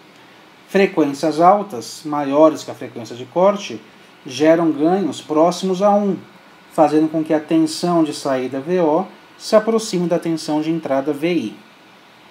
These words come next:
Então, revisando, nós temos um ganho de zero setecentos e sete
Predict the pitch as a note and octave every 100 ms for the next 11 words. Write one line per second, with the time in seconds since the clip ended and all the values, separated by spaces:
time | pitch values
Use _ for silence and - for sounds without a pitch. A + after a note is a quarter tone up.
0 | - - - - - - - - - -
1 | - - - - - - - - - -
2 | - - - - - - - - - -
3 | - - - F3 D#3+ F3+ B3+ - - D3+
4 | D3 D#3+ E3 A3 A#3 C3+ G#2+ - - -
5 | - - - - - - D#3+ E3+ F3+ F3+
6 | - F3 D#3 C3 B2 - - - F#3 E3+
7 | D3+ D3+ C3 B2+ B2+ D3 B2+ D#3+ F#3+ F#3
8 | - E3 D#3 - D3 C3+ C3+ C3+ - E3
9 | G#3 G#3 -